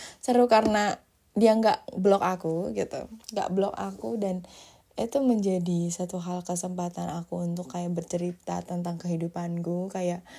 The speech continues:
ada cerita-cerita kocak, mungkin nanti next time aku akan cerita, eh, maksudnya ngechat dia kayak gitu, walaupun nggak dibalas juga nggak apa-apa. Karena itu satu hal yang lucu-lucu sih. Dan tapi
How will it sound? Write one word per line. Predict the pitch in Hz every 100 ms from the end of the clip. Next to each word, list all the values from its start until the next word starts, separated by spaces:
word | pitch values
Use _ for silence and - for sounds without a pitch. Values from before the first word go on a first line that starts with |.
| - - - _ _ _ _ -
ada | 202 196
cerita-cerita | 196 196 196 196 190 196
kocak, | 208 285
mungkin | 269 285 320 302 - - - - _ -
nanti | 240 320
next | 277 254
time | - 302 277
aku | 240
akan | 247 233 220
cerita, | - 202 196 - - -
eh, | - 185 185
maksudnya | 185 190 196 214 220 _ 202
ngechat | 196 202 202
dia | 190 185
kayak | 185 185 175
gitu, | 175
walaupun | 208 202 185 185
nggak | 185 185
dibalas | 180 175 185 233
juga | 208 190
nggak | 180 -
apa-apa. | - - - - _ - -
Karena | - 208 240
itu | 262
satu | 262 233 233
hal | 208 208
yang | 196 202 202 339 349 294 240 -
lucu-lucu | 196 - 220 226 247 262
sih. | 220 196 196 202
Dan | 202 208
tapi | 226 226 330